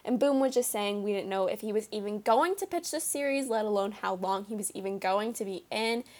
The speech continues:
And nevertheless, Cole showed up and he pitched like the ace that we wanted, that we were all so excited for when he came to New York,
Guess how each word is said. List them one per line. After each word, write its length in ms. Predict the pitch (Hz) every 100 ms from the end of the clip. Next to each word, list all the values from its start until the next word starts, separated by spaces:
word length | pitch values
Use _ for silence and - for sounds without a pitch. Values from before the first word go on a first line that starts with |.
| -
And 220 | - 233 233
nevertheless, 720 | 233 247 262 254 226 214 202 - _ _ _ -
Cole 400 | - 247 247 269
showed 300 | - 202 202 -
up 260 | 240 240 -
and 120 | 220
he 180 | 233 240
pitched 440 | - 262 254 -
like 200 | 226 226
the 100 | - -
ace 340 | 254 269 269 - -
that 240 | 202 -
we 160 | 208 202
wanted, 600 | 202 254 262 262 262 269 - -
that 160 | 208
we 100 | 226
were 160 | 220 -
all 180 | 220 226
so 220 | - 208
excited 600 | 202 - - 294 285 285
for 260 | - 262 254
when 160 | 226
he 120 | 226
came 260 | 208 214 202
to 160 | 208 214
New 140 | 214
York, 240 | 220 233